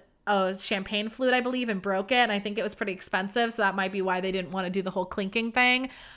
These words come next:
Um, the food was immaculate. Here's my one critique. Um,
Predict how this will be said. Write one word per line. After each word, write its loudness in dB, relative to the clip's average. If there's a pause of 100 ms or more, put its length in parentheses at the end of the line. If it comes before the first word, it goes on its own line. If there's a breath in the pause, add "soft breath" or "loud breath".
(120 loud breath)
Um, 6
the 4
food 2
was 2
immaculate. 4 (240 soft breath)
Here's 4
my 6
one 6
critique. -2 (160)
Um, 4